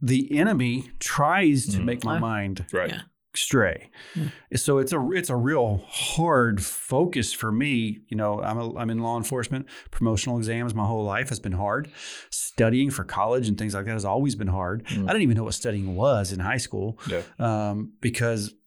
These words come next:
Speaker 1: I couldn't. I couldn't sit down and focus. It takes a lot more effort to do that. And I
Speaker 3: Mm-hmm.
Speaker 1: think, uh, with believers, whether you have A D H D or not, it takes more effort to sit down and spend time with God because the enemy doesn't want us to.
Speaker 3: Yes.
Speaker 2: Mm,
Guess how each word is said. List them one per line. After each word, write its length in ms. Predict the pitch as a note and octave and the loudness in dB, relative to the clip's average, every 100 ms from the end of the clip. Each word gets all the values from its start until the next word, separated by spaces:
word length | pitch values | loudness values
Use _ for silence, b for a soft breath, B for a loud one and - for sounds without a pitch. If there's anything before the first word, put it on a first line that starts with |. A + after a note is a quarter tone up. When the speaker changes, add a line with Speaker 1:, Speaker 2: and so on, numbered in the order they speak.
| - | -4
Speaker 1:
I 60 | |
couldn't. 360 | G#2 E3 F#3 - | 2 4 4 0
I 60 | F2 | -4
couldn't 220 | D3+ C#3+ | -2 -2
sit 140 | - | -2
down 120 | C#3 | -2
and 100 | B2+ | -2
focus. 300 | C3+ C#3 G#2 F#2 | -2 -2 -2 -4
It 140 | B2+ | -4
takes 220 | C3 - | -2 -2
a 80 | A#2 | -2
lot 320 | G#2+ A#2 C3 | 0 0 2
more 200 | B2+ B2+ | 0 -2
effort 360 | A#2+ B2+ A2 G#2 | -2 -2 -4 -4
to 80 | G2 | -2
do 220 | G#2+ G#2+ | 0 2
that. 300 | G2 E2+ - _ - - | 2 0 -6 _ -4 2
And 120 | G3+ | 4
I 40 | G#2+ | 4
Speaker 3:
Mm-hmm. 100 | G3 | 2
Speaker 1:
think, 360 | C#3+ C#3+ C#3+ - - | 2 0 -4 -12 -8
uh, 60 | B2 _ _ - | -8 _ _ 0
with 220 | C3 A#2+ | 2 2
believers, 540 | A#2 A2+ D#3+ C3+ A2 | 0 2 2 2 0
whether 140 | G#2 A2+ | 0 -2
you 100 | A2+ | 0
have 100 | A2 | 0
A 80 | B2+ | 0
D 140 | B2 | 0
H 160 | A#2+ - | 0 -2
D 80 | G2+ | 0
or 80 | |
not, 420 | F#2+ A#2 A#2+ F2+ - B B B - | 2 2 0 -2 -8 B B B -4
it 100 | - | 0
takes 200 | C3+ - | 0 0
more 160 | B2 | -2
effort 280 | A#2+ B2 B2 | -2 -4 -2
to 60 | B2+ | -4
sit 180 | - A#2 | -4 -4
down 100 | A2 | -4
and 80 | G#2 | -4
spend 160 | G#2+ | -4
time 140 | G2+ G#2 | -4 -4
with 120 | F#2 | -4
God 200 | A2+ A#2+ | -4 -2
because 180 | A2+ G2+ | -4 -4
the 100 | A2+ | -2
enemy 200 | A#2 A#2 | -2 -2
doesn't 260 | G#2+ G2+ | -2 -4
want 180 | F#2 F#2+ | -4 -4
us 120 | F2 - | -4 -6
to. 140 | E2+ | -6
Speaker 3:
Yes. 280 | F3 E3+ - | -2 -2 0
Speaker 2:
Mm, 240 | G#2 F#2 | 0 0